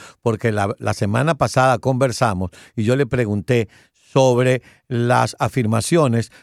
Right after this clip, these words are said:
del presidente Petro con relación a la actuación de Maduro en materia electoral, y usted me contestó palabras más, palabras menos, que eran palabras para la galería. Ayer se reunió con Maduro. ¿Qué me dice usted? ¿Cómo vio esa reunión?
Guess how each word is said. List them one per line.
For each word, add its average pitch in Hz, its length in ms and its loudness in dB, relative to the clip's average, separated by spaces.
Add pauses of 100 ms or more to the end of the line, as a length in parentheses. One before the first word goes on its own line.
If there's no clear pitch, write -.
del 107 200 0
presidente 117 580 0
Petro 123 380 -2
con 117 180 -2
relación 117 400 0
a 139 60 2
la 131 80 2
actuación 117 440 -2
de 127 120 0
Maduro 110 320 0
en 127 60 0
materia 113 340 0
electoral, 127 500 0 (300)
y 113 80 0
usted 120 160 0
me 131 100 -2
contestó 127 440 -2
palabras 127 360 2
más, 131 140 0
palabras 123 360 0
menos, 113 280 0 (280)
que 117 100 0
eran 117 180 0
palabras 117 340 2
para 120 220 0
la 117 100 0
galería. 147 480 0 (340)
Ayer 127 380 4
se 156 160 0
reunió 147 360 2
con 156 140 0
Maduro. 196 460 0 (640)
¿Qué 120 100 0
me 123 100 2
dice 120 200 0
usted? 127 240 -2
¿Cómo 120 200 0
vio 120 120 2
esa 120 160 0
reunión? 123 460 0